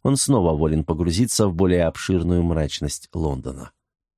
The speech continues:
Он узнает, что его пощадили. Ему не придется переносить допросы со стороны Гриффита Джонса, травлю в прессе и публичное унижение.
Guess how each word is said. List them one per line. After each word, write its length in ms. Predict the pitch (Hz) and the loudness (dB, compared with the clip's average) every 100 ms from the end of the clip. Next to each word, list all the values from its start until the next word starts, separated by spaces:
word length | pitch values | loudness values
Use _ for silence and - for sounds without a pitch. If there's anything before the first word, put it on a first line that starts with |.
| _ | _
Он 260 | - 160 160 | 2 2 4
узнает, 440 | 143 117 143 151 151 | 2 4 4 4 2
что 160 | - | 2
его 200 | 143 139 | 4 4
пощадили. 720 | 143 143 - 135 98 69 - 69 | 2 0 0 -2 -2 -4 -6 -10
Ему 400 | 73 80 92 95 | -2 2 4 6
не 120 | 92 | 4
придется 480 | 95 101 107 147 - | 4 2 2 0 -2
переносить 580 | - 85 90 - 95 87 | 0 2 2 0 -2 0
допросы 460 | 107 - 98 - 95 | 0 2 2 2 0
со 120 | 98 | 0
стороны 400 | - 104 104 104 | 2 2 4 4
Гриффита 500 | 82 101 90 104 113 | 4 2 2 0 0
Джонса, 600 | 98 117 90 - 90 78 - _ | 2 2 2 2 0 0 -8 _
травлю 420 | 117 120 87 92 | 2 2 4 2
в 120 | - | 0
прессе 380 | - 135 113 120 | 2 2 4 2
и 80 | 113 | 4
публичное 540 | 117 104 110 - 110 | 2 2 2 2 2
унижение. 580 | 110 120 107 85 71 50 | 4 4 2 0 0 -6